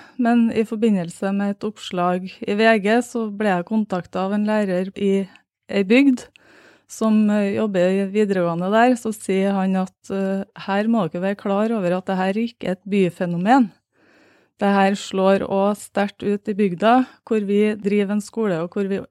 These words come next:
eh, bruker utrolig mye tid på å konkurrere mot hverandre for å prøve å rekruttere flere elever. Det her tar utrolig mye tid for oss, sier han. Og når jeg ser på svensk forskning, som har sett på forholdet by og bygd,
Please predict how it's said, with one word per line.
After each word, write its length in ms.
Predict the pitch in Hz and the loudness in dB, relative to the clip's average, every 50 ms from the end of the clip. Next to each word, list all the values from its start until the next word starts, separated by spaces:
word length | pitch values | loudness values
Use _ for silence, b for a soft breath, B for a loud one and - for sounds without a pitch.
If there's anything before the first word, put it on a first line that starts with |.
| _ _ _ | _ _ _
eh, 220 | - 196 202 196 190 | -4 -2 -2 -2 -2
bruker 420 | 185 196 220 233 226 - 190 196 | -2 2 2 2 2 2 0 0
utrolig 400 | 202 - - 233 226 190 175 180 | 0 0 -2 0 0 0 0 0
mye 160 | 196 214 214 214 | 0 0 0 0
tid 300 | - - 208 202 - _ | 0 -2 -2 -2 -2 _
på 80 | 208 | -4
å 240 | 190 190 196 202 - | -2 -2 -2 -2 -4
konkurrere 800 | - - 240 240 233 233 - 190 175 180 202 240 247 247 - - | 0 4 4 4 4 2 0 -2 2 4 4 4 4 2 0 -4
mot 260 | - 214 214 208 208 | 0 2 2 2 0
hverandre 560 | - 233 226 214 220 202 175 160 160 180 190 | 0 2 4 4 6 4 4 4 2 2 0
for 180 | 190 - 214 202 | 0 0 0 0
å 120 | 214 208 | 0 0
prøve 480 | - - - 208 208 214 220 202 208 208 | -4 -6 -2 0 2 4 4 2 2 2
å 60 | 208 226 | 0 0
rekruttere 720 | 220 - - 180 160 151 - - 180 180 190 190 190 190 - - - | -2 -2 -4 -4 -4 -4 -2 0 2 4 4 4 2 0 -6 -18 -20
flere 400 | - - 208 190 185 180 180 190 | -6 -2 2 2 4 4 2 2
elever. 400 | 180 185 170 156 151 180 190 165 - _ _ | 2 0 0 0 -2 -4 -8 -8 -10 _ _
Det 100 | - 208 | -2 0
her 180 | 190 202 202 202 | 0 2 0 0
tar 200 | - 214 202 202 | 2 2 2 2
utrolig 560 | 196 202 208 - - - 220 190 170 165 165 | 2 0 -4 -6 -4 -4 -2 -2 -2 -2 -2
mye 240 | 175 185 185 185 - | -2 -2 -2 -4 -6
tid 240 | - - 185 185 180 | -4 -4 -4 -4 -2
for 140 | - 190 175 | -4 -2 0
oss, 480 | 180 180 180 - - - - - - | 0 -2 -2 -6 -12 -14 -16 -12 -6
sier 160 | - 185 165 | -4 -2 -2
han. 180 | 151 143 147 - - b b b b b b b b b b b b b b b b b b _ | -2 -4 -8 -10 -14 b b b b b b b b b b b b b b b b b b _
Og 60 | 226 220 | 2 4
når 120 | 226 226 | 6 6
jeg 140 | 233 233 220 | 6 4 4
ser 220 | - 254 226 220 | 2 0 0 0
på 140 | - 220 214 | 0 -4 -6
svensk 540 | - - 220 214 226 240 247 247 - - - _ _ - | -4 -2 0 2 4 4 4 2 0 -6 -16 _ _ -20
forskning, 760 | - - - 254 254 - - - - 214 220 240 254 269 247 B B B B | -8 -2 -2 -2 -2 -2 -6 -2 0 2 4 6 6 4 4 B B B B
som 240 | - - - 208 208 | -18 -10 -6 -4 -2
har 240 | 202 196 196 202 185 | 0 0 0 -2 -4
sett 320 | - - - 233 226 226 _ _ | -6 -8 -8 -8 -8 -8 _ _
på 140 | 233 226 - | -6 -4 0
forholdet 520 | 247 240 240 220 190 185 185 190 196 190 | 2 4 4 4 2 2 0 -2 -2 0
by 200 | 208 220 226 233 | 0 2 2 2
og 120 | 226 214 | 2 2
bygd, 400 | 202 247 269 262 254 233 - - | 2 2 2 2 0 -2 -6 -14